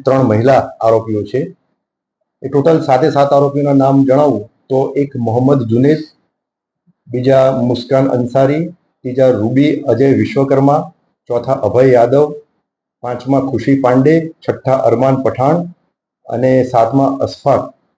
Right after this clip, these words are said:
નજર ખાન. આમ ટોટલ સાત આરોપીઓ વિરુદ્ધમાં ગુનો દાખલ કરવામાં આવેલો છે. સાતે સાત આરોપીઓ વિરુદ્ધમાં પૂરતા પુરાવા એકત્રિત થયેથી, અ, આરોપીઓની ધરપકડ કરવામાં આવેલી છે. હાલમાં સદર ગુનાની તપાસ ચાલુ છે. સદર ગુનાની તપાસ અને આરોપીઓની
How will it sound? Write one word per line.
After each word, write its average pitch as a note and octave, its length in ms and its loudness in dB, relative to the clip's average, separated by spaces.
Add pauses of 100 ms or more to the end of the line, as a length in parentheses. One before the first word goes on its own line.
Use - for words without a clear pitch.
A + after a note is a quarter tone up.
(120)
નજર A#2 280 -4
ખાન. F2+ 420 -4
આમ B2+ 160 0
ટોટલ C3+ 220 2
સાત C3+ 300 2
આરોપીઓ C3 360 0
વિરુદ્ધમાં B2+ 340 -4
ગુનો A2+ 200 -8
દાખલ A#2 240 -2
કરવામાં A2+ 380 0
આવેલો A2+ 220 -2
છે. C#3 200 -2 (480)
સાતે B2+ 360 0
સાત C3+ 280 0
આરોપીઓ C3+ 400 0
વિરુદ્ધમાં B2 400 -2
પૂરતા A#2+ 420 -4
પુરાવા B2 340 2
એકત્રિત A#2+ 440 -4
થયેથી, B2 420 0 (440)
અ, - 40 -10
આરોપીઓની A#2 840 0
ધરપકડ G#2+ 420 0
કરવામાં A#2+ 380 2
આવેલી A#2 220 -2
છે. C3 140 -4 (580)
હાલમાં B2 300 2
સદર A#2+ 240 0
ગુનાની A2+ 300 -2
તપાસ A2 340 0
ચાલુ G#2+ 240 0
છે. C3+ 280 -2 (640)
સદર C#3 280 0
ગુનાની C#3 280 2
તપાસ C3+ 360 2
અને C3 160 0
આરોપીઓની B2+ 720 0